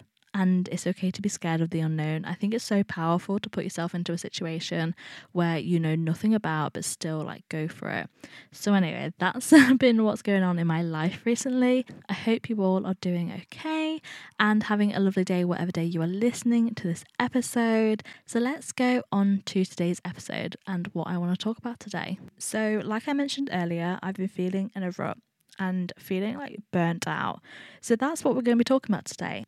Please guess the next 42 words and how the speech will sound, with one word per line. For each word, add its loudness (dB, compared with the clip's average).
I -2
tend -2
to -10
feel -4
like -6
this -8
when -2
I'm -6
not -2
in -4
a -2
routine. -2
I 0
normally 0
thrive -2
when 2
I'm 4
in 2
a 0
routine, 0
and -4
I -2
find -2
it -6
hard -2
when -2
I'm -2
not -6
at -8
uni. -6
Like, -2
obviously 0
it's -2
a -2
summer 2
break, -4
so -4
I -2
don't -2
have -2
a -4
routine, 0